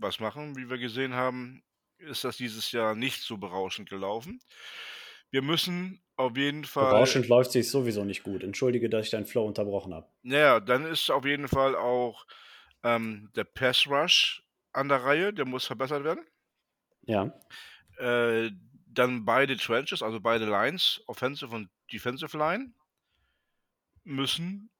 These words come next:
Speaker 1: noch ergänzt werden, verbessert werden. Und damit habe ich, glaube ich, schon zwei Drittel der Position <laughs> erfasst irgendwie, ne?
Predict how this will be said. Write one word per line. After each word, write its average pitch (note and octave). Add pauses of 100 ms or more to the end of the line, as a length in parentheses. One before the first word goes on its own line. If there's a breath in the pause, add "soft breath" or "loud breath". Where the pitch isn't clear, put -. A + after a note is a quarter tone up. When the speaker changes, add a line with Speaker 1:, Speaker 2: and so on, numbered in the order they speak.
(160)
Speaker 1:
noch C3+
ergänzt B2
werden, D#3+
verbessert C3
werden. G3 (1400)
Und B2
damit C3
habe C#3
ich, -
glaube C3+
ich, C3+
schon B2+
zwei C3
Drittel B2+
der C3
Position C3
<laughs> -
erfasst C3
irgendwie, F#2+
ne? C3+